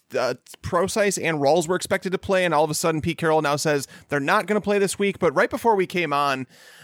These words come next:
uh, I don't know if this is, like, a big news break, but LeSean McCoy said to Adam Schefter, apparently, that Colin Kaepernick's play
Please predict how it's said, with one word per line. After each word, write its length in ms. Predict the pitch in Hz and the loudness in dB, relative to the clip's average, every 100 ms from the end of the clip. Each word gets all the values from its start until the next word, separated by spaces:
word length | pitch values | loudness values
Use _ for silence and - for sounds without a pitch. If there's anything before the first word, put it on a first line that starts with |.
| - | -2
uh, 280 | 143 147 131 | 0 2 0
I 80 | 202 | -2
don't 180 | 214 | -2
know 300 | 151 165 156 | 0 2 2
if 180 | 120 143 | 2 -2
this 180 | 156 143 | -2 -4
is, 140 | 151 | -4
like, 160 | 139 143 | -4 -6
a 40 | |
big 260 | 127 226 202 | -2 -2 0
news 220 | 143 135 | -4 -4
break, 360 | 127 127 139 - | -4 -4 -6 -2
but 300 | 151 143 131 - - | 0 0 -2 -10 -4
LeSean 320 | 165 220 240 | 0 2 2
McCoy 680 | 226 - 196 185 147 156 156 _ _ | 0 2 2 4 2 0 -6 _ _
said 380 | 151 190 175 143 | -2 0 0 0
to 280 | - 180 165 | -2 2 2
Adam 180 | 147 165 | 2 0
Schefter, 380 | 151 196 - 156 | 0 -2 0 -2
apparently, 560 | 139 185 143 123 143 143 | -2 -2 -2 -2 -2 0
that 380 | 143 139 - | 2 0 -2
Colin 340 | - 175 240 240 | -2 0 0 0
Kaepernick's 500 | 190 185 175 160 - | 0 0 0 -4 -4
play 560 | - 175 160 135 131 | -4 0 2 2 -2